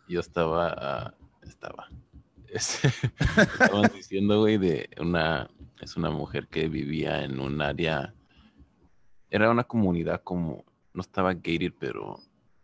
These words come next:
Speaker 1: como todos tenían feria, no mis
Speaker 2: Yeah.
Speaker 1: supermillonarios, pero, you know, gente que tiene feria. Y era una comunidad y no todos se conocen, y se saben el business de todos o whatever.
Speaker 2: Mm.
Speaker 1: Y que,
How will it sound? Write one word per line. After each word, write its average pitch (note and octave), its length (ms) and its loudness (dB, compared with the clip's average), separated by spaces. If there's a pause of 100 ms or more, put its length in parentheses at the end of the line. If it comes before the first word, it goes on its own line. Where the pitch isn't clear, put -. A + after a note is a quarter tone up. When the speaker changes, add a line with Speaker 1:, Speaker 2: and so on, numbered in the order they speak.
(600)
Speaker 1:
como D#2 220 -6
todos F2+ 260 -6
tenían F2 320 -2
feria, G#2+ 500 0
no F#2+ 180 0
mis F#2+ 200 4
Speaker 2:
Yeah. G2+ 180 4
Speaker 1:
supermillonarios, F2+ 800 -2
pero, C#2+ 240 -6
you E2+ 120 -4
know, D2 140 -6
gente - 280 -14
que - 100 -20
tiene C#2+ 240 -12
feria. - 320 -10 (1400)
Y - 100 -6
era F2+ 120 -2
una F#2+ 120 0
comunidad E2 420 -6
y F2 80 -2
no E2+ 120 -2
todos - 180 -6
se F#2 100 -8
conocen, D#2+ 560 -4
y C#2 100 -6
se D#2+ 160 -8
saben E2+ 420 -2
el D#2+ 100 -2
business D#2 400 -2
de C#2 100 -4
todos E2 440 0
o - 100 -6
whatever. G1+ 340 -6 (1000)
Speaker 2:
Mm. B2 220 -6
Speaker 1:
Y E2+ 140 -2
que, D2+ 480 -6